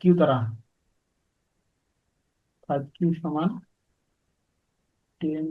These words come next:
পি কিউ into ফাইভ কিউ পি plus কিউ। বা x by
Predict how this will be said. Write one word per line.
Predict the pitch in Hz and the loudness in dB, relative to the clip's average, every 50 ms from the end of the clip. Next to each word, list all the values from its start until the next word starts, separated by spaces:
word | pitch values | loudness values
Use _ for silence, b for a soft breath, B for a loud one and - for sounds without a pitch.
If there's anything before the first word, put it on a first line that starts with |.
| 160 165 165 | -10 -12 -8
পি | - 170 147 147 - - | -8 -8 -8 -8 -10 -8
কিউ | - 160 170 190 247 - - - _ _ _ _ _ _ _ _ _ _ _ _ _ _ _ _ _ _ _ _ _ _ _ _ _ _ - | -2 2 2 2 2 0 -2 -8 _ _ _ _ _ _ _ _ _ _ _ _ _ _ _ _ _ _ _ _ _ _ _ _ _ _ -12
into | 147 135 - 151 139 - - - | -12 -10 -8 -10 -10 -10 -12 -4
ফাইভ | - 147 143 147 147 151 - _ _ _ _ _ _ _ _ - | 0 0 0 0 -2 -6 -14 _ _ _ _ _ _ _ _ -2
কিউ | 160 160 170 190 214 220 214 - _ _ _ _ | 0 0 0 0 -2 -4 -8 -16 _ _ _ _
পি | _ 170 156 151 151 151 | _ -6 -4 -4 -6 -6
plus | - 151 147 139 135 - - - | -6 -2 0 0 -2 -2 -6 -12
কিউ। | _ - 139 127 120 113 110 110 110 - - _ _ _ _ _ _ _ _ _ _ _ _ - - _ _ _ _ _ _ _ _ _ _ _ _ _ _ _ _ _ _ _ _ _ _ _ _ _ _ _ _ _ _ _ _ _ _ _ _ _ _ _ _ _ _ _ _ _ _ _ _ _ _ _ _ - | _ -8 -6 -4 -4 -6 -6 -8 -12 -16 -20 _ _ _ _ _ _ _ _ _ _ _ _ -20 -20 _ _ _ _ _ _ _ _ _ _ _ _ _ _ _ _ _ _ _ _ _ _ _ _ _ _ _ _ _ _ _ _ _ _ _ _ _ _ _ _ _ _ _ _ _ _ _ _ _ _ _ _ -12
বা | 143 135 131 135 143 160 - 254 247 - _ _ _ _ _ _ _ _ _ _ _ _ _ _ _ | -6 -2 0 0 2 0 -2 -4 -6 -12 _ _ _ _ _ _ _ _ _ _ _ _ _ _ _
x | 190 156 143 135 139 160 151 147 | -6 -4 -4 -6 -6 -10 -6 0
by | 143 147 147 | 2 2 2